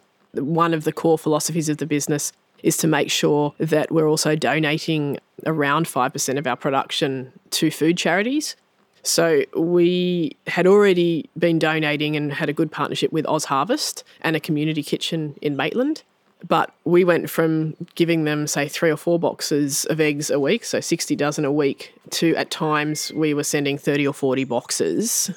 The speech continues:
Uh, so what, the, <laughs> whatever, forty times fifteen, what's that, six hundred dozen in a couple of those instances in a few weeks each week,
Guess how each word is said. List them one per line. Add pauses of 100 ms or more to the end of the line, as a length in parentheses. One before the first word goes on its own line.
(120)
Uh,
so
what,
the,
<laughs>
whatever,
forty
times
fifteen, (260)
what's
that,
six
hundred
dozen
in
a
couple
of
those
instances
in
a
few
weeks
each
week,